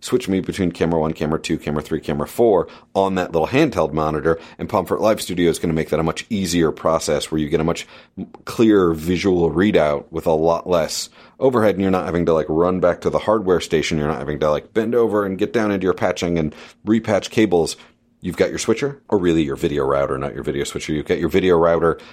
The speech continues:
and it's being controlled by the software in Pomfret,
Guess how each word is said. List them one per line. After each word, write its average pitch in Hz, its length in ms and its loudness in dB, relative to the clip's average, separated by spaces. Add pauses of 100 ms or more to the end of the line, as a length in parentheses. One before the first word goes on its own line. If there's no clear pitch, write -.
and 87 80 -6
it's 90 120 -2
being 87 180 0
controlled 98 600 2
by 82 160 2
the 76 100 -6
software 78 480 0
in 69 120 -6
Pomfret, 110 520 -2